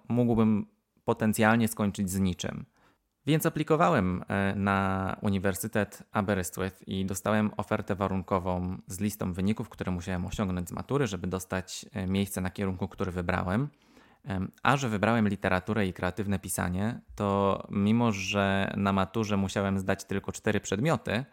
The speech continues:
e, polskie, matematykę, niemiecki i angielski, e, czyli żadnych ścisłych poza matmą, mm, żadnej historii, w ogóle piękna sprawa, to mimo wszystko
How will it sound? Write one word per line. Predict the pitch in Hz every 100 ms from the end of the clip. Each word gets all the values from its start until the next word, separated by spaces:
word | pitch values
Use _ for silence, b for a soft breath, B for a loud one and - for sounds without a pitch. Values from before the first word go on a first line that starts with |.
| b b b b
e, | - 101
polskie, | - 107 104 -
matematykę, | 98 98 98 92 101 - 92 98 -
niemiecki | 101 95 95 - - 98 95 - b b -
i | 92
angielski, | 98 95 92 90 - 101 139 - b b b
e, | - 98 90
czyli | 101 90
żadnych | 104 104 95
ścisłych | - - 107 92 -
poza | 98 95
matmą, | 95 95 - 98 107 131 _ 101
mm, | 92 92 - - - -
żadnej | 101 98 95
historii, | 92 104 - 104 98 95 92 95 - -
w |
ogóle | 101 95 98 107 _ -
piękna | 160 117
sprawa, | 101 - - - - b b b b b
to | -
mimo | 110 135 147
wszystko | - 139 - - 127 123 120 123